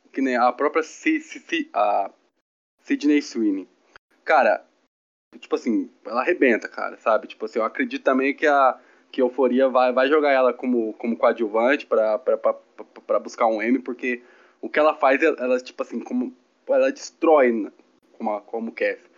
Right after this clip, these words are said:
Só que, cara, a, é, ela, ela é muito explorada, se-, se-, sabe? Tipo, a sexualidade dela. E eu, eu não co-, eu, tipo assim, às vezes eu tento entender a-, até que ponto isso é necessário ou não é,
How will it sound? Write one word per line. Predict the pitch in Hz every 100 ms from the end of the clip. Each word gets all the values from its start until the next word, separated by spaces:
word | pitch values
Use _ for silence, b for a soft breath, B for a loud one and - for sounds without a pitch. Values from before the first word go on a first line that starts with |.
| b _ _ _ -
Só | - 139
que, | -
cara, | 185 156 123 -
a, | 117 113 113 110 104 87 - _ _ _ _ _ _ _ -
é, | 120 -
ela, | 131 -
ela | 131 143
é |
muito | 131 131 139
explorada, | - 117 101 95 95
se-, | -
se-, | - 101 _ - -
sabe? | - 98 98
Tipo, | - - 101 101
a | 101
sexualidade | 101 - 104 101 101 104
dela. | 98 95 - b b b -
E | - 160
eu, | 175 170
eu | 196
não |
co-, | 185 196
eu, | 160 165
tipo | 143
assim, | - 165
às | 135 135
vezes | 165
eu | 190
tento | 190 196
entender | 180 170 160
a-, | 156 156
até | 147 175
que | 175
ponto | 180 180 226 220
isso | 185 175
é |
necessário | 160 151 - 151 165 175
ou |
não | 180 180 131
é, | 101